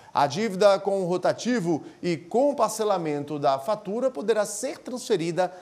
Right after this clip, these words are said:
para outra instituição financeira que ofereça melhores condições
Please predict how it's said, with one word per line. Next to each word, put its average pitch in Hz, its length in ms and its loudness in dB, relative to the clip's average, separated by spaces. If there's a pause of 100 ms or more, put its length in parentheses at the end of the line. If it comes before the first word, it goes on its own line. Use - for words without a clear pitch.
(160)
para - 300 -4
outra 254 580 2
instituição 196 640 -6
financeira 160 680 -2 (240)
que - 100 -4
ofereça 156 680 -2
melhores 156 800 0
condições 139 760 -8